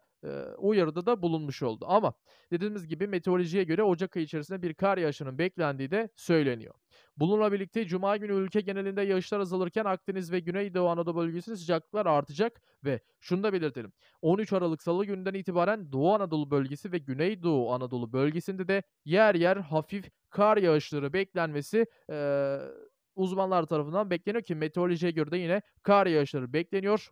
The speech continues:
bu bölgelerde arkadaşlar. Onu da sizlere uyaralım. Genel olarak hava bu şekilde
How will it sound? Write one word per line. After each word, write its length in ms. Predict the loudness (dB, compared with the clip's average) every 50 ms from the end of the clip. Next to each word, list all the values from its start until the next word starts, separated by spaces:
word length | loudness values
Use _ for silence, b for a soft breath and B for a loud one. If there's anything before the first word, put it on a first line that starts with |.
| _ 0
bu 140 | 2 4
bölgelerde 540 | 6 6 6 4 2 0 -2 -2 -2 -2 -2
arkadaşlar. 540 | -2 -2 -2 -4 -6 -6 -4 -2 -2 -2 -2 -4 b b b
Onu 180 | b 0 0 0
da 80 | -2 -6
sizlere 360 | -8 -8 -6 -4 -2 -2 -2
uyaralım. 480 | -2 -2 0 0 0 -2 -4 -10 -16 _ _ _ b b b b b b b b b b b b b b _ _
Genel 180 | 2 4 4 6
olarak 420 | 6 4 4 2 0 -2 -4 -2
hava 380 | 0 2 2 4 4 4 4 2
bu 100 | 0 -2
şekilde 520 | -2 -2 0 0 -2 -2 -2 -2 -4 -6